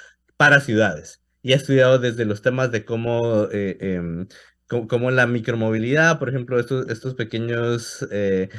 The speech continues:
formas de transportarnos, eh, mejoran las ciudades o no, o, eh, cómo las, el, el zoning y cómo la, la, la división por zonas de las ciudades impacta cómo, cómo esas ciudades se ven.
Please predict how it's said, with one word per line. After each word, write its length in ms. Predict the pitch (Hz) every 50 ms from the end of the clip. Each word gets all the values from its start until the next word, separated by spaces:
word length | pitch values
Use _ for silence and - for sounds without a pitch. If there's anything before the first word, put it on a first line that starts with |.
| 110 101 _
formas 340 | - 127 127 127 135 131
de 100 | 123 127
transportarnos, 920 | 127 - 120 113 - - 104 98 - 127 123 123 127 127 123 123 - - 123 104
eh, 60 | 104
mejoran 420 | 104 107 104 - - 117 120 123
las 100 | 120 117
ciudades 340 | - 120 123 147 180 220 190 -
o 120 | 107 113
no, 300 | 117 123 156 220 285 - _ _ _ _ _ _ _
o, 460 | - - 127 131 131 139 139 147 143 - - 113 110
eh, 380 | 123 120 113 113 110 110 107 _ -
cómo 360 | 127 127 127 127 127 127 131
las, 380 | 131 127 120 113 110 - - -
el, 260 | 113 113 107 107 107
el 160 | 110 107 104 98
zoning 540 | - - 139 131 139 139 139 143 139 131
y 80 | 117 107
cómo 240 | - 117 113 120 123
la, 260 | 123 117 117 - 104
la, 240 | 110 107 104 101 92
la 160 | 104 107 107
división 460 | 107 107 107 104 - - 120 123 127
por 120 | - 131 120
zonas 320 | - 135 127 127 127 120
de 80 | 123 123
las 140 | 123 120
ciudades 460 | - 117 107 104 110 117 120 123 123 -
impacta 640 | 123 117 110 107 107 - 123 110 - - - 120 117 - - - 113 107 _ _ -
cómo, 280 | - 117 113 117 107
cómo 200 | 110 - 110 110
esas 180 | 113 110 - -
ciudades 300 | - 113 101 101 104 101
se 100 | - 92
ven. 220 | 82 82 87 -